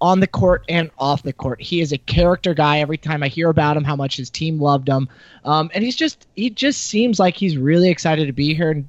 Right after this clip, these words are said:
just to do whatever he needs to do to help the team win. And of course, a lot of those are just copy and paste answers that, like, every rookie is gonna say into a microphone, but he seems to check every box, and I'm, I'm pretty stoked to have him. It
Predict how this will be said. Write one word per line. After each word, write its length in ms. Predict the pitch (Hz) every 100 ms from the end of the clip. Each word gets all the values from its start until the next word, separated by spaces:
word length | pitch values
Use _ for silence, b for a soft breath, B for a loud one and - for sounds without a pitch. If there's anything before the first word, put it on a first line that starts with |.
| -
just 240 | 175 -
to 100 | 175
do 180 | 143 180
whatever 320 | 151 151 160
he 120 | 160
needs 260 | 156 151 -
to 120 | -
do 460 | 123 151 175 131 123 B B _
to 160 | 160 139
help 240 | 151 -
the 80 | 147
team 560 | - - 156 147 139 147
win. 220 | 170 160
And 120 | 170
of 140 | 202 -
course, 260 | 233 226
a 80 | -
lot 240 | 185 185 190
of 60 |
those 200 | 170 165
are 60 | 156
just 160 | 139
copy 300 | - 143 151
and 80 | 143
paste 280 | 143 143 -
answers 340 | 135 131 131
that, 200 | 139 135
like, 220 | 127 131 B B B _ 165
every 340 | 185 170 160
rookie 380 | 139 151 - 143
is 80 | 131
gonna 240 | 139 135
say 400 | - 151 139 151 b b
into 300 | 151 151 143
a 40 |
microphone, 580 | 139 143 151 147 165 180
but 260 | 190 208 185
he 120 | 220
seems 340 | - 220 220
to 80 | 208
check 260 | - 196 185
every 240 | 165 160
box, 360 | 139 151 151 165
and 120 | 156
I'm, 120 | 156 B B B
I'm 120 | 208
pretty 220 | 175 247 226
stoked 440 | - - 208 -
to 100 | 185
have 320 | 165 180 180
him. 240 | 185 190 -
It 140 | 165